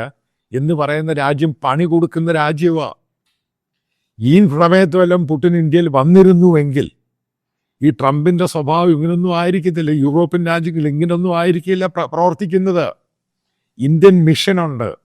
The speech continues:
ഇന്ത്യൻ കോൺസുലേറ്റ് ഉണ്ട്, എംബസികളുണ്ട്. ഇതിപ്പോ ഇത് നാല്, ഇത് അത് പകുതിയോളം അങ്ങ് അടച്ചങ്ങ് പൂട്ടും.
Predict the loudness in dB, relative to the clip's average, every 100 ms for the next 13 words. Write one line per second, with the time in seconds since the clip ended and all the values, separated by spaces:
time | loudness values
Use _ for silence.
0 | _ _ _ _ _ _ -2 -2 -2 -2
1 | -2 -2 -2 -2 -2 -4 -2 0 2 2
2 | 2 2 2 2 0 -4 -10 _ _ _
3 | _ 0 2 2 0 2 2 2 2 0
4 | 0 -2 -6 _ _ -18 -18 -4 0 0
5 | 0 0 2 4 6 4 4 2 2 0
6 | 0 0 0 0 -2 -2